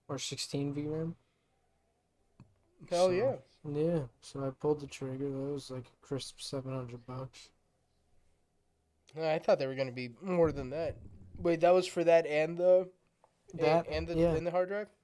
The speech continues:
Speaker 2: And
Speaker 1: Yeah.
Speaker 2: the, okay. I
Speaker 1: The,
Speaker 2: just,
Speaker 1: uh, if, if
Speaker 2: I just
Speaker 1: I
Speaker 2: bought
Speaker 1: was,
Speaker 2: myself
Speaker 1: if
Speaker 2: a
Speaker 1: I bought
Speaker 2: external.
Speaker 1: the,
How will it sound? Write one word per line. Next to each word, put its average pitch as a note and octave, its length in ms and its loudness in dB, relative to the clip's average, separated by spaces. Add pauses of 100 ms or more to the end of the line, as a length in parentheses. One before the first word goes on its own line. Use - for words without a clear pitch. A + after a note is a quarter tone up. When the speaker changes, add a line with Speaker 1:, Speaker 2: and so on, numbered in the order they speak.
(140)
Speaker 2:
And D#3 100 -2
Speaker 1:
Yeah. D#3 80 2 (360)
Speaker 2:
the, C#3+ 60 -4
okay. E3 300 -4 (720)
I D#3+ 160 4
Speaker 1:
The, D#3+ 80 4
Speaker 2:
just, E3 240 4
Speaker 1:
uh, D#3 140 -2 (480)
if, E3 320 6
if E3 100 4
Speaker 2:
I E3+ 40 2
just E3+ 120 4
Speaker 1:
I F3 100 10
Speaker 2:
bought D#3+ 140 10
Speaker 1:
was, D3 60 4
Speaker 2:
myself C#3 300 2
Speaker 1:
if - 80 2
Speaker 2:
a C3+ 120 2
Speaker 1:
I F3 140 6
bought G3+ 220 4
Speaker 2:
external. C#3 280 -2
Speaker 1:
the, D#3+ 340 -2